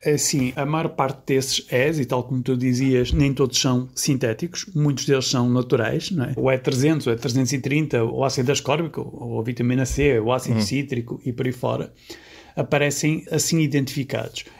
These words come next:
Speaker 1: E há, há um investigador, penso que é canadiano, que faz uma coisa muito engraçada, que é pega nos alimentos e coloca-lhes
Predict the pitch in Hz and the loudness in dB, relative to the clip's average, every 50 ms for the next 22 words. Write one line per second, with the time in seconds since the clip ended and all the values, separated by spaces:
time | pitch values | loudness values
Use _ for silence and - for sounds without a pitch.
0 | - _ 156 156 156 - - 170 160 175 180 180 175 170 - - 175 147 143 143 | -10 _ 0 0 0 2 2 0 2 2 4 2 2 0 0 -2 0 0 2 0
1 | 123 123 120 117 120 120 - - - 147 147 - - 165 151 - 151 143 143 139 | 2 2 0 0 0 -2 -6 -6 -6 -6 -6 -6 -8 -8 -4 -2 0 0 2 0
2 | 120 - - 107 107 107 113 123 131 - - - _ _ _ _ _ _ 151 135 | 0 0 0 -2 -2 -4 -4 -6 -6 -8 -14 -20 _ _ _ _ _ _ -6 -4
3 | - - 156 151 147 156 156 151 160 151 143 147 139 143 143 139 143 147 135 - | 0 0 0 2 4 2 2 2 2 0 2 2 0 2 0 0 2 0 0 0
4 | - 147 123 117 120 120 127 117 - 151 143 147 151 151 143 131 143 135 135 131 | 0 -2 -2 -2 -2 -2 -4 -2 0 0 0 2 0 0 0 2 2 2 2 2
5 | 127 123 113 104 107 113 - - 170 156 - - - - _ _ _ - - - | 2 2 0 0 -2 -6 -10 -10 -10 -8 -8 -10 -10 -14 _ _ _ -20 -20 -20
6 | _ _ 165 147 147 - 160 160 165 156 160 - 165 160 170 156 - - | _ _ -4 -4 0 2 4 4 4 2 2 0 0 0 -2 -6 -8 -14